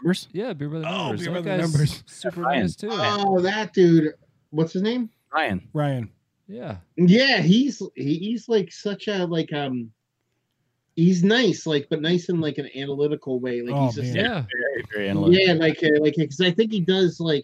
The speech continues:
Speaker 4: he, that's what he does, like, sociology or some shit like that. Like, he's, like, yeah, he's a super nice guy.
Speaker 3: Yeah, he
Speaker 1: Yep.
Speaker 3: was, he was a, I, I totally forgot about him. He was a fun interview too.
Speaker 2: Yeah, we need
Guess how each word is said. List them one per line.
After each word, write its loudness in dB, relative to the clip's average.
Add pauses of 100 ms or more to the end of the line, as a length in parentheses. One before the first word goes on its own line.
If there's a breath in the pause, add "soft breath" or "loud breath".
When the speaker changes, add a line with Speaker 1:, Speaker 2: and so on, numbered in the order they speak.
Speaker 4:
he, -4
that's -6
what 0
he 0
does, -2
like, -8
sociology -4
or -2
some -10
shit -12
like -8
that. -6
Like, -8
he's, -4
like, -6 (540)
yeah, 6
he's -2
a -14
super 2
nice -2
guy. -8 (240)
Speaker 3:
Yeah, 2
he 4
Speaker 1:
Yep. 6
Speaker 3:
was, 0
he 0
was 2
a, 2
I, -6
I -4 (100)
totally -2
forgot -8
about -6
him. -6
He 0
was 4
a 2
fun -2
interview -6
too. -4 (340)
Speaker 2:
Yeah, -8
we -8
need -10